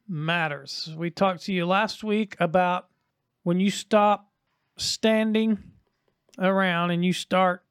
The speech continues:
seeing and seeking and stepping in the right direction, then you're making today matter. And the Bible says you will have peace. So I want to go to part two today. So thanks for listening.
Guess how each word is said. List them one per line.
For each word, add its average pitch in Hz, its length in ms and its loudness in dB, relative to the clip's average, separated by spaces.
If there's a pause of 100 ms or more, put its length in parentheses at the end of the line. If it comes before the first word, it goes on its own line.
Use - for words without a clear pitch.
(160)
seeing 214 580 0
and 160 140 -2
seeking 196 480 -2
and 156 100 -2
stepping 214 540 -2
in 185 100 -8
the 185 80 -4
right 196 240 0
direction, 156 640 -4 (580)
then 165 140 -2
you're 165 100 0
making 180 520 -2
today 165 500 -2
matter. 156 520 -4 (1300)
And 160 100 -4
the 160 60 -6
Bible 170 220 0
says 170 320 -2
you 180 100 -2
will 180 220 0
have 175 280 -2
peace. - 600 -2 (560)
So - 220 -6
I 214 120 0
want 254 200 -2
to 214 80 -2
go 226 60 2
to 202 80 -2
part 202 320 0
two 269 240 2
today. 160 420 0
So 170 220 -6
thanks 240 400 -6
for 180 160 -6
listening. 185 500 -2